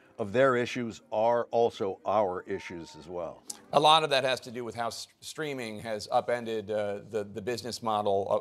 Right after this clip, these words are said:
Speaker 2: o-, on which so many careers, uh, and lifestyles, uh, were, were built, uh, the industry was built. Um, let me play this clip. This hopefully, uh, can help us, uh, and our audience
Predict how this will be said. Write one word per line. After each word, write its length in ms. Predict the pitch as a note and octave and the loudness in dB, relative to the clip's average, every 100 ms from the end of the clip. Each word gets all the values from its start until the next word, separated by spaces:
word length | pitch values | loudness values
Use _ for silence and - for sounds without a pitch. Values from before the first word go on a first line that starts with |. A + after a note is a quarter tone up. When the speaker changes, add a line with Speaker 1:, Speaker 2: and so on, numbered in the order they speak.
| - | 0
Speaker 2:
o-, 60 | |
on 180 | A2 A2 | -2 0
which 380 | A#2 A2+ - - - - _ | 2 2 0 -10 -12 -20 _
so 300 | - - D3 | -6 0 2
many 180 | C3 A#2+ | 2 -2
careers, 720 | G#2 C3 B2 A2+ G#2 G2+ - - | -4 -4 -2 -2 -4 -6 -6 -4
uh, 240 | A2 G#2 | 0 2
and 180 | G#2 G#2 | 2 0
lifestyles, 800 | G#2+ A2 - A#2 A2 G#2+ G2 - - | 0 0 2 2 4 4 2 -4 -2
uh, 240 | G#2 G2+ | 0 0
were, 380 | G2 G2+ A2 G#2 | -2 0 2 0
were 260 | - G#2+ G2 | -2 -2 -2
built, 540 | F#2+ D#3 A#2+ - - _ - _ - | 4 4 4 -2 -12 _ -20 _ -4
uh, 260 | A2 A2+ | -2 -2
the 120 | A2 A#2+ | -2 -4
industry 380 | A2+ G#2+ A2+ | -4 -8 -10
was 180 | A#2 G#2 | -8 -8
built. 380 | F2+ C#3+ A#2 - - _ - | 2 4 4 2 -18 _ 4
Um, 340 | B2+ A#2+ A#2 - | 4 4 0 -8
let 140 | D3+ G3 | -4 -4
me 80 | |
play 420 | G#3 F3+ E3+ E3 D3 | -2 2 2 2 0
this 300 | B2 B2 - | 2 0 0
clip. 340 | - C3+ - | 0 2 2
This 160 | C#3 - | -2 0
hopefully, 480 | C#3 - B2+ A#2 | -2 0 -4 -2
uh, 140 | A2+ A2 | -4 -4
can 120 | A#2 | -2
help 200 | A#2+ A2 | -2 0
us, 160 | A2 B2 | -2 -2
uh, 220 | A2 G#2+ | -2 -2
and 100 | A#2 | -4
our 160 | G#2+ A2 | 0 2
audience 420 | A2 G#2+ G2+ - | 2 -2 -6 -10